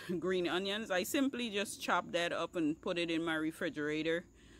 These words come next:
so I can use it while I'm cooking. Um, but everything else I'm gonna dry. Now, I do have some of this dry already in jars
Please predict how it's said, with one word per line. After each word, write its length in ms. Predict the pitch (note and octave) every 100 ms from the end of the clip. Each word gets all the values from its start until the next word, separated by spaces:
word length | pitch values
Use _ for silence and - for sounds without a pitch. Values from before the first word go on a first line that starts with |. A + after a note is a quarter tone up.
| - -
so 100 | F3+
I 80 |
can 160 | D#3 D#3
use 300 | D#3+ F3 E3+
it 120 | E3
while 260 | - D3+ D3+
I'm 140 | D3
cooking. 500 | E3 A3+ - A3+ A3+ A#3+ - - - - - - - - -
Um, 440 | D#3 D3+ C#3 D3
but 200 | D#3 F3 -
everything 460 | E3+ F#3 F3 F#3
else 260 | E3+ D3+ D#3+ - - - -
I'm 140 | D#3+
gonna 220 | D#3+ D#3
dry. 420 | C#3 C#3+ A#2+ - - - - - -
Now, 180 | E3+ F#3
I 120 | F#3
do 300 | F3+ E3 A#3+
have 300 | C#4+ C4+ A3
some 280 | - - G3+
of 60 | F3+
this 260 | F3 E3+
dry 500 | C#3 D#3+ E3+ D#3+ F3 E3+
already 580 | E3 D3+ E3 E3+ F3+
in 220 | D#3+ D#3 C3+
jars 800 | D3+ D3 D#3 G3 C4 C4+ -